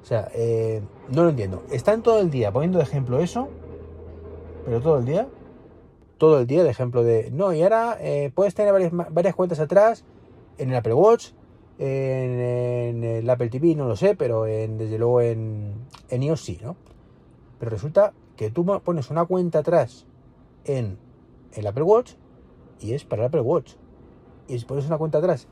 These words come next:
en el teléfono y es para el teléfono. Y cu-, pones una cuenta atrás en el Mac y es una cuenta atrás en el Mac. Eh, me sorprendió mucho que no estuviera sincronizado, que no fuera una cosa de estas que sincroniza Apple a través de iCloud. Entonces,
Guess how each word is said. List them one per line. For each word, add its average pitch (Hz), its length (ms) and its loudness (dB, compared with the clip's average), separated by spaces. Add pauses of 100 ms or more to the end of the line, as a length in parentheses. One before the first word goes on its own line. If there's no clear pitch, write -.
en 117 80 -4
el 120 80 -2
teléfono 220 540 0
y 131 60 -6
es 104 40 -12
para 190 120 4
el 165 40 -4
teléfono. 156 380 -2
Y 117 60 -4
cu-, 143 200 -6
pones 147 200 -8
una 190 100 -4
cuenta 175 180 -4
atrás 165 220 -4
en 156 60 -2
el 139 100 -2
Mac 175 240 2 (280)
y - 60 -10
es - 80 -10
una 180 160 -4
cuenta 143 160 -6
atrás 160 160 -6
en 170 80 -4
el 107 80 -6
Mac. 139 220 -4 (920)
Eh, 110 320 -12
me 120 140 -2
sorprendió 127 400 -2
mucho 226 240 -4
que 156 100 -4
no 170 60 0
estuviera 208 240 -4
sincronizado, 175 720 0
que 117 100 -6
no 160 140 -2
fuera 196 220 0
una 185 160 -4
cosa 180 180 -4
de 175 80 0
estas 165 200 -10
que 127 100 -16
sincroniza 139 540 -2
Apple 175 180 0
a 160 60 2
través 127 260 -2
de 165 60 0
iCloud. 156 280 -2 (840)
Entonces, - 340 -12